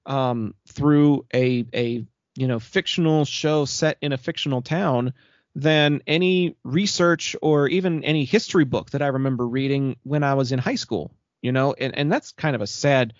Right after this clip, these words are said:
commentary on the American education system, but that's a whole other conversation. Um,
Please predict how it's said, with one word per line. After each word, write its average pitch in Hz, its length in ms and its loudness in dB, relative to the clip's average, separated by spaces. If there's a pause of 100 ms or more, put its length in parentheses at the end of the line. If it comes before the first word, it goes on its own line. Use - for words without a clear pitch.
(380)
commentary 123 540 2
on 117 80 -2
the 113 100 -4
American 113 320 -2
education 147 460 -2
system, - 360 -8
but - 280 -8
that's - 440 -6
a 113 60 -10
whole 151 340 -4
other 123 220 0
conversation. 117 720 -6 (640)
Um, 104 400 -4